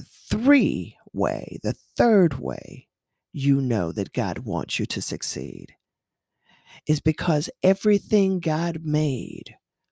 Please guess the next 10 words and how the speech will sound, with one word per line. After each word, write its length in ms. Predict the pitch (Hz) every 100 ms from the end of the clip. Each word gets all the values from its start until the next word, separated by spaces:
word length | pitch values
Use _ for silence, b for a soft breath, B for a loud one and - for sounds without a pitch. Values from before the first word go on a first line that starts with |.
| _ _
was 320 | 131 131 110
for 240 | - - 127
you. 500 | 123 104 - - 120 _ _ _ _ _ _ _ _ _ _ _ _ _ b b b b -
The 80 |
Bible 300 | 135 151 175
says, 320 | 180 160 151 -
"You 280 | 143 151 226
made 340 | 180 185 208
them 240 | 180 165 151
rulers 800 | 165 233 226 151 101 82 -